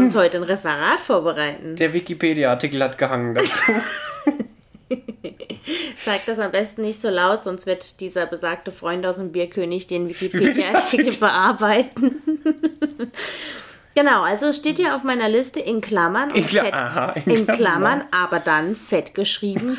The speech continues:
Speaker 1: <laughs> Dezibel. Keine Ahnung, warum wir das so gemacht haben, aber es steht hier drauf. Müssen wir das vertagen auf nächste Folge?
Speaker 2: Ja, das vertagen wir mal lieber auf nächste Folge.
Speaker 1: Hm,
Speaker 2: Aber
Speaker 1: das
Speaker 2: hast du
Speaker 1: sind
Speaker 2: das
Speaker 1: wir ja die Lieben, ne?
Speaker 2: in, in Klammern gesetzt, weil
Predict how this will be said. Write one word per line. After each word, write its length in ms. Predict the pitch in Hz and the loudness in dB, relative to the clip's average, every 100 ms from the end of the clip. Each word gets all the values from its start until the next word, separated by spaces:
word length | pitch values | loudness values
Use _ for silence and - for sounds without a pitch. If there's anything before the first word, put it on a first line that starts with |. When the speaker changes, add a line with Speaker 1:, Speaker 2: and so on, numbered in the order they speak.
| - | 0
Speaker 1:
<laughs> 80 | 254 | 4
Dezibel. 520 | 226 294 233 185 208 220 214 - 277 - | 4 4 2 4 4 4 -2 -4 -6 0
Keine 300 | 311 214 208 | 0 2 0
Ahnung, 400 | 208 220 226 208 | 0 -2 -2 -2
warum 320 | 240 226 226 | -2 -2 -2
wir 80 | 202 | -2
das 180 | 208 | -2
so 140 | 220 202 | -2 -4
gemacht 340 | 185 165 220 - | -2 -4 -6 -6
haben, 160 | 226 220 | -6 -6
aber 300 | 175 180 190 | -6 -4 -4
es 100 | 208 | -6
steht 220 | 160 - | -8 -10
hier 100 | 202 | -10
drauf. 320 | 254 196 127 - - - - - - | -4 -4 -4 -10 -20 -18 -18 -14 -4
Müssen 300 | 277 320 294 | -2 0 0
wir 80 | 269 | 0
das 180 | 262 | -2
vertagen 520 | - 254 269 254 262 240 | -4 -6 -2 -2 -2 -6
auf 160 | 247 | -6
nächste 320 | 254 254 - | -10 -10 -10
Folge? 480 | 285 311 262 190 226 240 | -4 0 0 -2 -4 -6
Speaker 2:
Ja, 220 | - 143 123 | 0 2 2
das 200 | 131 - | -2 -6
vertagen 420 | 143 131 120 127 | -2 0 0 -2
wir 80 | 127 | -4
mal 160 | 131 | -4
lieber 200 | 127 131 | -4 -4
auf 120 | 131 | -4
nächste 340 | 160 180 - 151 | -4 -8 -12 -10
Folge. 300 | - 208 196 | -4 -2 -2
Speaker 1:
Hm, 260 | 180 165 | -2 -4
Speaker 2:
Aber 100 | 160 | -2
Speaker 1:
das 120 | 170 180 | 0 2
Speaker 2:
hast 80 | |
du 40 | 302 | 4
Speaker 1:
sind 20 | |
Speaker 2:
das 100 | 339 339 | 4 6
Speaker 1:
wir 100 | 294 | 4
ja 40 | |
die 120 | 233 | 2
Lieben, 340 | 202 190 160 156 | 0 0 -2 0
ne? 60 | 185 | 0
Speaker 2:
in, 180 | 196 - | 0 0
in 220 | 190 185 | -2 -2
Klammern 520 | - 147 143 165 185 | -4 -4 -2 -2 -2
gesetzt, 520 | 180 175 180 180 - | -4 -2 -2 -2 -2
weil 380 | 156 147 139 127 | 2 4 2 -2